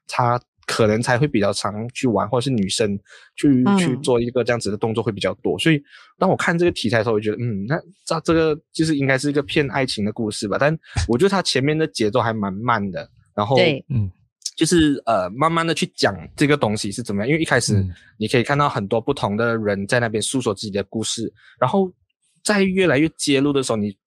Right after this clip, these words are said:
Speaker 1: 突然间会发现，嗯，你知道这个，这个电影在讲什么，然后它的那个脉络其实有一点，我，我刚刚一直在讲它不像纪录片的原因，其实我觉得它有点三幕剧，就是一般我们很传统的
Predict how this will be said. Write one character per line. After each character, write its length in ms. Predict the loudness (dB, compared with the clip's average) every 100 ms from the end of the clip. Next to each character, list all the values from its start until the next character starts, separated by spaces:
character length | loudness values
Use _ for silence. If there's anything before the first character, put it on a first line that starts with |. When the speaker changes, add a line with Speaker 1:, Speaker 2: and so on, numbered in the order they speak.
| -2
Speaker 1:
突 120 | 0
然 100 | 2
间 120 | 2
会 80 | 0
发 160 | -2
现， 120 | -2 -4
嗯， 280 | -4 -6 -6 -6
你 140 | -2 -2
知 80 | 2
道 160 | 2
这 100 | 2
个， 140 | 0 -2 _ _ -20 -4
这 120 | 0
个 160 | 2 2
电 180 | 0
影 80 | 0
在 100 | 0
讲 280 | 0 -2 -2
什 120 | -4
么， 160 | -6 -6
然 100 | -4
后 280 | 0 2 0 -4 _ -6
它 100 | 0
的 120 | 2
那 100 | 2
个 100 | 2
脉 280 | 0 2 2
络 120 | 2
其 200 | 2 0
实 160 | 0 2
有 200 | 2 2
一 40 |
点， 180 | 0 -2 -4
我， 160 | -6 -6 -8 -12
我 300 | -4 -4 -4 -2
刚 140 | -2
刚 80 | 0
一 40 |
直 140 | -2 0
在 100 | 0
讲 160 | 0
它 120 | -4
不 120 | -4 -2
像 220 | -4 -4
纪 140 | -4
录 80 | -2
片 160 | -2 -2
的 80 |
原 160 | -4 -6
因， 60 | -8 -14 -2
其 100 | 2
实 120 | 4
我 160 | 4
觉 80 | 2
得 40 | 2
它 140 | 2
有 100 | 2
点 140 | 2
三 220 | 0 -2 -2
幕 180 | -2
剧， 100 | -4
就 140 | -4 -4
是 160 | -6 -4
一 80 |
般 220 | 0 2 0
我 60 |
们 120 | -2
很 140 | -6 -6
传 240 | -6 -6
统 220 | -4 -6
的 240 | -4 -4